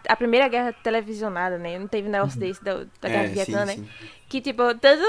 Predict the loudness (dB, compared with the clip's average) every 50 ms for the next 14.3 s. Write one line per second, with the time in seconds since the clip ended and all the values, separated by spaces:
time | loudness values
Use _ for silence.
0 | 4 4 4 6 6 6 6 6 6 4 4 4 4 2 0 0 4 4 4 4
1 | 4 4 2 2 4 4 4 4 4 2 0 -4 -8 -8 -6 -4 -4 -4 -4 -2
2 | 0 2 4 4 6 4 4 2 2 2 4 4 4 4 2 2 4 6 6 6
3 | 6 4 2 -2 -6 -8 -10 -16 -20 -20 -20 -20 -20 _ _ 0 4 6 6 6
4 | 6 6 2 0 0 2 4 4 4 4 4 4 4 4 4 6 6 6 6 6
5 | 6 6 4 2 2 2 -2 -4 -4 -4 0 4 6 8 8 8 8 6 4 4
6 | 6 6 4 6 4 4 4 4 6 6 4 4 2 -2 -8 -20 -20 -20 -20 -20
7 | -14 -10 -6 -2 6 8 8 8 8 6 0 -2 4 8 8 8 8 10 8 8
8 | 8 8 8 6 6 6 2 0 4 4 4 6 6 4 6 6 6 6 6 6
9 | 6 4 2 2 0 -6 -2 2 2 4 4 4 4 2 4 2 2 2 0 -2
10 | -8 -20 -20 -20 -20 -20 _ _ 2 2 2 2 2 4 4 6 6 4 2 4
11 | 6 6 4 4 2 2 2 4 4 6 4 4 4 2 -2 0 0 2 4 4
12 | 6 4 4 2 0 -2 -2 0 2 4 4 4 4 0 -4 -4 -2 0 0 0
13 | 0 0 0 0 0 0 0 -2 -6 -2 0 2 2 2 2 0 -2 0 2 2
14 | 4 4 2 0 -2